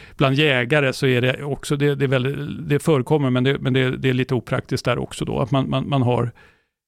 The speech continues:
eh, och det här är livsfarligt att säga, men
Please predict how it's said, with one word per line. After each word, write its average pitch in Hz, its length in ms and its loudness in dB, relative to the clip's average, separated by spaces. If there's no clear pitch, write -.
eh, 131 400 0
och - 300 -4
det 131 60 4
här 139 120 2
är 120 80 0
livsfarligt 127 580 -2
att 127 60 -4
säga, 127 360 2
men 123 240 2